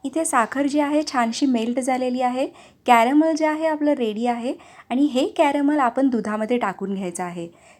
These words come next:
त्यामुळे दुधाला खूप सुंदर गोल्डन रंग येईल आणि चवही त्याची एक छानशी येते. आता हे जे सगळे ड्रायफ्रुट्स आहेत दुधामध्ये दहा ते पंधरा मिनिटासाठी आपण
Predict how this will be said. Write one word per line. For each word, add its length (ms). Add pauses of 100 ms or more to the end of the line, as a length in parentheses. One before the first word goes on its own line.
(120)
त्यामुळे 360
दुधाला 500 (300)
खूप 220
सुंदर 440
गोल्डन 520
रंग 200
येईल 300 (320)
आणि 340
चवही 540
त्याची 260 (160)
एक 200
छानशी 480
येते. 280 (400)
आता 180
हे 220
जे 160
सगळे 320
ड्रायफ्रुट्स 540
आहेत 240 (320)
दुधामध्ये 600
दहा 340
ते 120
पंधरा 320
मिनिटासाठी 640
आपण 320